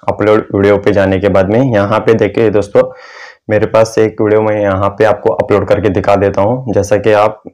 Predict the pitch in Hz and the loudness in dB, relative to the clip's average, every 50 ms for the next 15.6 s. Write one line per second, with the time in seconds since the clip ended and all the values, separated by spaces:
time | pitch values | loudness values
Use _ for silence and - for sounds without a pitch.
0 | _ - - 104 98 98 107 101 98 - - 113 123 135 131 - _ _ _ _ | _ -8 -6 -4 -2 0 0 -2 -2 -2 0 0 0 0 -2 -6 _ _ _ _
1 | - 110 98 98 98 98 101 113 127 127 - _ _ _ _ _ _ _ _ _ | -8 -6 -4 -2 -2 0 0 -2 -4 -4 -8 _ _ _ _ _ _ _ _ _
2 | _ _ _ _ _ _ _ _ _ _ _ _ _ - - 110 104 - - 113 | _ _ _ _ _ _ _ _ _ _ _ _ _ -4 -2 -2 -2 0 0 0
3 | 110 110 107 104 107 104 - 104 104 101 107 110 107 104 104 98 98 98 98 95 | 2 2 4 4 2 2 2 0 2 2 2 2 2 2 2 2 2 0 0 0
4 | 95 - 104 101 101 104 104 98 95 95 107 123 - - _ - - - - - | 0 0 0 2 2 2 2 2 2 0 -2 -6 -10 -12 _ -20 -20 -20 -20 -20
5 | - _ _ - 110 107 107 107 107 110 110 110 110 107 110 110 110 110 107 104 | -20 _ _ -6 -2 0 2 2 4 4 4 4 4 2 2 2 2 2 0 0
6 | - 110 107 101 101 107 101 104 107 95 104 92 107 101 104 101 101 98 95 95 | 0 0 0 2 2 0 0 2 0 0 0 0 0 2 2 2 2 2 2 0
7 | 98 104 113 113 101 101 101 101 - 104 104 98 101 101 101 - - 98 - - | 0 -2 -2 -2 0 0 0 0 0 0 0 0 0 -2 -2 -4 -8 -6 -2 -2
8 | 104 98 98 92 - 107 101 98 101 101 98 98 - 104 98 98 98 98 101 98 | 0 0 0 -2 0 -2 0 0 0 -2 -2 0 0 0 0 2 2 2 2 2
9 | 101 101 101 98 92 95 104 107 92 - 104 101 101 107 127 - - - - - | 2 2 2 0 0 0 -2 -4 -2 0 0 0 0 0 -2 -6 -10 -14 -16 -18
10 | - - - - - 107 98 98 113 120 113 110 107 107 - - - 117 113 107 | -20 -20 -12 -6 -4 -4 -2 0 0 2 2 2 0 -2 -4 -2 0 0 2 2
11 | 104 104 107 101 - - 110 101 101 101 101 - - 107 101 98 101 98 92 90 | 0 0 -2 -2 0 0 2 2 2 2 0 0 0 0 2 2 2 0 2 2
12 | 92 95 113 131 - - _ _ - _ _ _ _ _ _ _ _ _ _ _ | 0 0 -2 -2 -6 -14 _ _ -20 _ _ _ _ _ _ _ _ _ _ _
13 | _ _ _ _ _ _ _ _ - - 113 110 110 117 117 - - - 110 107 | _ _ _ _ _ _ _ _ -12 -6 0 2 2 2 0 0 0 2 2 2
14 | 107 110 107 110 101 104 101 110 107 101 104 98 - - 107 104 101 98 98 95 | 2 2 2 2 2 2 2 2 0 -2 -2 -2 -2 -2 0 0 0 0 0 -2
15 | 101 104 104 - 110 110 107 107 - _ _ | -4 -4 -4 -2 -2 -2 -2 -2 -6 _ _